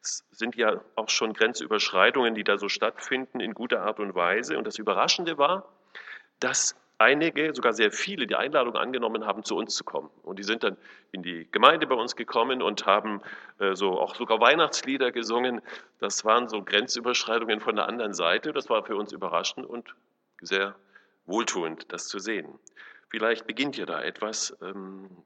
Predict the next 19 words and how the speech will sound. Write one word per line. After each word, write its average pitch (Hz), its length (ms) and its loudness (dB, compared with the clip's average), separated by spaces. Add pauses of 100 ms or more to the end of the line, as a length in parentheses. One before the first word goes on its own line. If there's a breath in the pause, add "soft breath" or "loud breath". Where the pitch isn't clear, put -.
(140)
wo 90 280 -8
ein 92 200 -12
zartes 98 400 -8
Pflänzchen 92 540 -6
so 87 240 -12
sich - 320 -16
weiterentwickeln - 540 -14
kann. - 160 -18 (2250 loud breath)
Ähm, 90 280 -10
auf - 120 -2
der 101 120 6
anderen 113 180 2
Seite 104 240 4
erleben 113 300 -4
wir 117 80 -4
im 104 60 -6
Moment 98 280 -4
ja 85 160 -2
auch, 92 340 -4